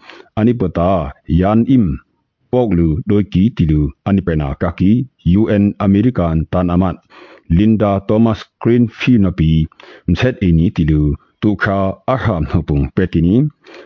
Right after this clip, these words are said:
Ahin U N Security Council No, Bilo Waya,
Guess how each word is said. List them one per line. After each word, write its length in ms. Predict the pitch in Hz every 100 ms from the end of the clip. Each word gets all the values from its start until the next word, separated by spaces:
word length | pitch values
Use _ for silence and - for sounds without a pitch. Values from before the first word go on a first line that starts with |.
| _ -
Ahin 440 | 147 113 98 92
U 160 | 95 110
N 240 | 110 101
Security 720 | - 120 - 101 95 95 90 90
Council 360 | 95 101 - 98
No, 300 | 78 76 78 _ -
Bilo 320 | 110 107 98
Waya, 360 | 90 82 78